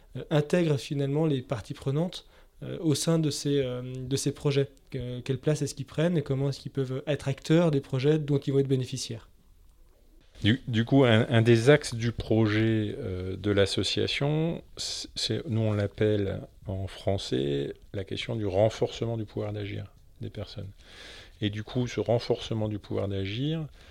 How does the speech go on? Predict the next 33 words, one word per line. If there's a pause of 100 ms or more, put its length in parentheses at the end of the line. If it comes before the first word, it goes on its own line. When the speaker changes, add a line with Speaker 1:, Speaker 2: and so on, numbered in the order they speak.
(360)
Speaker 2:
parce
qu'il
est
contributeur
en
fait (400)
du
rétablissement
de
la
personne (180)
dans
sa
maladie
psychique, (120)
c'est-à-dire
que (320)
une
personne
qui
est
malade
psychique,
si
elle
n'est
pas
dans (240)
une
action (460)
qu'elle
mène
elle-même,